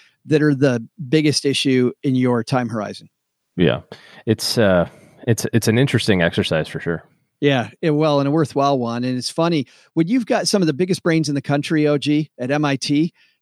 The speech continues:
Speaker 1: that are working on this, you know that we're looking at the future here. This is a problem, um, that's coming quickly and, and a, a problem in our lifetime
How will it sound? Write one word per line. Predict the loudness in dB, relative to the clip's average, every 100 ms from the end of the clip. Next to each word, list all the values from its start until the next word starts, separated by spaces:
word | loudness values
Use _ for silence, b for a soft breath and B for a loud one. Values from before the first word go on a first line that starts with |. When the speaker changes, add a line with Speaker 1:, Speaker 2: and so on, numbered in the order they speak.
| _
Speaker 1:
that | -2
are | 0
working | 0 0 0
on | 2 2
this, | 2 0 -6 -14 -8
you | -2 0
know | 0 0
that | -2 -2
we're | 0
looking | 2 0 -2
at | -2
the |
future | -2 -2 0 -2
here. | -2 -4
This | -2 -2
is | -2 -4 -6
a | -6
problem, | 0 2 2 0 -4 -10 _
um, | -6 -4 -2 -4 -8 _ -6
that's | -2
coming | 0 0 0
quickly | 0 -2 -4 -6 _ _ _ -4
and, | -2 -2 0
and | 0
a, | 2
a | -2
problem | -2 0 0 0
in | 0 0
our | 2
lifetime | 2 0 -2 -4 -4